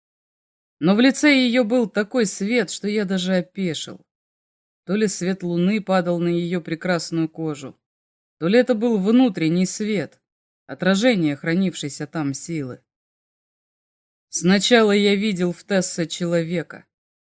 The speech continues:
Теперь она казалась мне более чужой, чем животные, с которыми делил я жизнь и сражения в эти последние дни.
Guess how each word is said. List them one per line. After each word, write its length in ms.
Теперь 360
она 220
казалась 540
мне 260
более 460
чужой, 460
чем 260
животные, 680
с 80
которыми 460
делил 340
я 240
жизнь 600
и 100
сражения 760
в 60
эти 160
последние 680
дни. 480